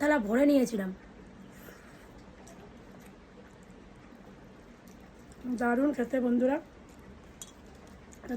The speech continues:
তোমরাও চাইলে প্রথমে, উম, কড়াইতে হচ্ছে তেল দিতে হবে, তারপরে একটুখানি জিরে দিতে হবে, দেওয়ার পরে চাইলে রসুনও দিতে পারো। তারপরে হচ্ছে আলুটা ভেজে নেবে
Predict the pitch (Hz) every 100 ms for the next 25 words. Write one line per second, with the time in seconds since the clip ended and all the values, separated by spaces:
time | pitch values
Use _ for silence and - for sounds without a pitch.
0 | - 269 262 277 294 285 269 269 302 349
1 | - - - - - - - - - 262
2 | 262 277 294 339 339 285 277 - 247 247
3 | 277 285 277 - 294 294 269 269 254 262
4 | 269 277 302 247 254 262 - 285 277 269
5 | 311 - - - - - 208 208 277 294
6 | 277 - 262 262 302 - - - - -
7 | - 233 196 269 269 - 277 254 330 -
8 | - - - - - 320 320 330 302 277
9 | 320 311 285 294 247 247 330 - - -
10 | - - - - - - - 359 247 254
11 | 277 277 269 - 311 311 - - - 254
12 | 269 285 294 226 233 285 285 269 285